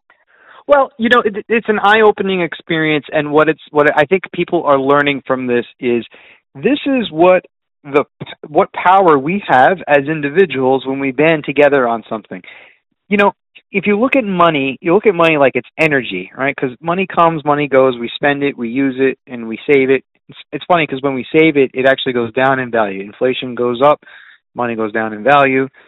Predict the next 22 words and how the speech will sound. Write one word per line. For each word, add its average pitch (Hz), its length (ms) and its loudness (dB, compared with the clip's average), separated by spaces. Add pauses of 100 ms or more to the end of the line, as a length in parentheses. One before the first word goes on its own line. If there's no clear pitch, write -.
(160)
So - 80 -10
you 143 120 -6
need 156 120 -4
to 143 80 0
invest 127 440 0
it 123 160 -2
so 131 120 -4
that 117 140 2
it, 110 120 -4 (100)
it 131 100 -8
doesn't 123 260 0 (100)
sink 139 180 -4
with 107 160 -8
inflation. 104 500 -6 (640)
But 160 120 4
money 233 300 2
is 151 160 -2
energy. 151 380 0
Money 190 280 0
makes 180 380 0
you 139 240 0 (100)
amplify 147 720 2